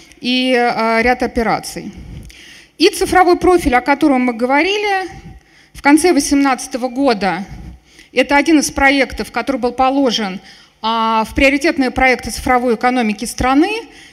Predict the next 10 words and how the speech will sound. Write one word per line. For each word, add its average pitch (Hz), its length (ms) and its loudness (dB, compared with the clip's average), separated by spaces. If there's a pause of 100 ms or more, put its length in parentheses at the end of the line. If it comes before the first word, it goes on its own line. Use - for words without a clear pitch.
(160)
и, 262 200 -2
а, 240 540 2
в 233 40 0
этом 247 260 2
году 240 280 4
мы 247 140 4
ему 233 260 -2
уделим 233 380 0
огромное 226 420 -2
внимание. 208 640 -4